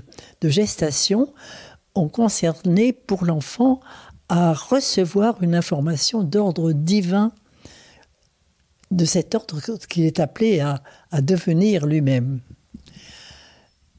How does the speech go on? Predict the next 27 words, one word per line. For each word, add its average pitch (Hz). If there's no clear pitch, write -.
Et 208
tout 247
à 220
coup, 294
euh, 180
quand 180
nous 160
avons 156
été 151
pris, 165
euh, 156
même 202
avant 160
le 156
covid, 185
euh, 156
où 156
j-, 143
j'ai 156
vu 180
ce -
qui -
se 143
jouait 185
dans 143
le 135
monde, 175